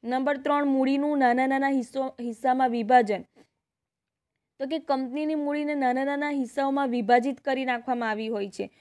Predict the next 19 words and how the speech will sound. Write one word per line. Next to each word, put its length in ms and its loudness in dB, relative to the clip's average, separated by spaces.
અને 180 2
આ 100 2
દરેક 480 0
હિસ્સાને 420 0
શું 220 -2
કહેવામાં 280 2
આવે 80 2
છે? 120 -2
શેર 360 2
કહેવામાં 580 0
આવે 200 0
છે. 360 0
શેર 240 2
બહાર 320 2
પાડીને 460 0
કંપની 500 -6
વિશાળ 460 2
પાયા 320 6
પર 280 -4